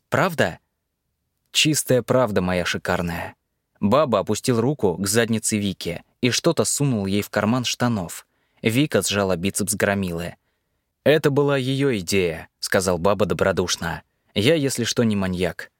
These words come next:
Я машины чиню». «Маньяк, маньяк», — сказала Вика и посмотрела на Илью озабоченно.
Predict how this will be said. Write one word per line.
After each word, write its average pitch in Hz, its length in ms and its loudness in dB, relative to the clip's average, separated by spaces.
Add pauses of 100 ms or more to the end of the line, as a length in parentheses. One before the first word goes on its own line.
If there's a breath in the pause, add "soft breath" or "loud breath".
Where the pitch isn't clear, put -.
(160)
Я 156 220 2
машины 127 420 0
чиню». 82 420 -4 (920)
«Маньяк, 127 560 0
маньяк», — 123 600 0 (140)
сказала 95 460 0
Вика 87 440 -2 (280)
и 175 100 4
посмотрела 117 640 0
на 92 200 -2
Илью 90 400 -2
озабоченно. 92 800 0